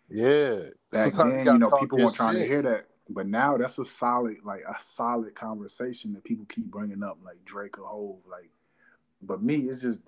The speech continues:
Speaker 2: it's different because nobody can be Jay-Z. You feel me? Like Meek said though, like, nobody can be Jay-Z. You feel me? He gave, he literally gave you the blueprint. You feel me? Pun intended.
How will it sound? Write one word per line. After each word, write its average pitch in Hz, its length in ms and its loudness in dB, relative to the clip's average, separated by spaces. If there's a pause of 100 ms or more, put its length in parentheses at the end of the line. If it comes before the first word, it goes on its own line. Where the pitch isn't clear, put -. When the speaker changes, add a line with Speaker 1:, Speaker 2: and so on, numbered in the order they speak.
Speaker 2:
it's 123 140 -10 (160)
different - 400 -2 (420)
because 110 380 -6
nobody 107 440 0
can 95 160 -18
be 95 160 -12
Jay-Z. 92 360 -16
You - 400 -20
feel 95 100 -14
me? 87 60 -20 (160)
Like 95 180 -10
Meek 117 200 2
said 104 280 -4
though, 87 120 -18
like, 90 200 -20
nobody 104 380 -4
can 98 280 -12
be 104 240 -4 (180)
Jay-Z. 95 360 -12
You 95 100 -20 (200)
feel 87 100 -20
me? 95 120 -10
He - 60 -2
gave, 101 340 -6
he 156 160 -4
literally 127 400 2
gave 107 340 -2
you 101 80 -10
the 98 80 -12
blueprint. - 460 -6 (140)
You 113 100 -8
feel 110 200 -6
me? 98 200 -12
Pun 117 200 0
intended. 107 440 -6